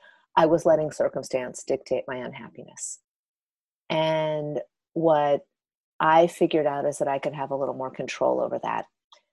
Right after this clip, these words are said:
Now, the thing that's not in the book is that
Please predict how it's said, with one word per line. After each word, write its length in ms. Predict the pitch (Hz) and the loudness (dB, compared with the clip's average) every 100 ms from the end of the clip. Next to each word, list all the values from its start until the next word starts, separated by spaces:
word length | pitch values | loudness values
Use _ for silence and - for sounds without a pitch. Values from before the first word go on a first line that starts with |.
| _ _ _ _ | _ _ _ _
Now, 360 | - 156 147 135 | 0 2 2 -2
the 80 | 151 | 0
thing 220 | - 175 | 2 4
that's 200 | 165 - | 2 -2
not 240 | 175 185 | -2 2
in 100 | 196 | 0
the 80 | 143 | 0
book 340 | 120 113 - - _ _ _ _ _ _ _ | -4 -4 -6 -16 _ _ _ _ _ _ _
is 260 | 170 151 - | 4 4 4
that 300 | 156 147 143 | 4 4 0